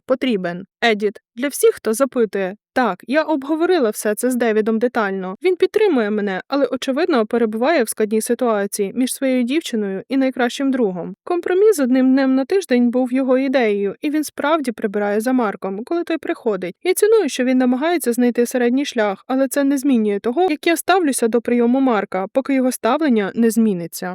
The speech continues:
І у нас є ще невеличке оновлення. Відповіді тут були неймовірно підтримуючі. Я покажу цю тему Девіду сьогодні ввечері,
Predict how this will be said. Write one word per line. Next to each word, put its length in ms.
І 120
у 40
нас 240
є 80
ще 220
невеличке 540
оновлення. 680
Відповіді 540
тут 220
були 260
неймовірно 760
підтримуючі. 800
Я 100
покажу 360
цю 140
тему 280
Девіду 480
сьогодні 380
ввечері, 520